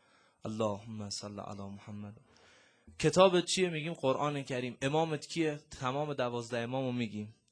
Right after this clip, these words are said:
ولی وقتی که انسان وارد قبر می‌شه، میگه کسی که اعتقاد قلبی به اینها نداشته باشه، اونجا زبونش بسته می‌شه، نمی‌تونه جواب بده.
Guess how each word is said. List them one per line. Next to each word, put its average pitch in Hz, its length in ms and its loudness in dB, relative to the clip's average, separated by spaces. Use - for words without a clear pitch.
ولی 160 160 2
وقتی 196 280 0
که 135 160 -4
انسان 151 300 -2
وارد 123 320 2
قبر 123 460 0
می‌شه، 165 520 -2
میگه 127 220 0
کسی 175 340 -6
که - 220 -6
اعتقاد 120 640 0
قلبی 120 520 2
به 147 100 4
اینها 120 300 0
نداشته 117 440 -4
باشه، 117 280 -4
اونجا 127 320 -2
زبونش 127 440 -4
بسته 110 340 -8
می‌شه، 110 280 -8
نمی‌تونه 113 460 -4
جواب 101 400 -6
بده. - 220 -12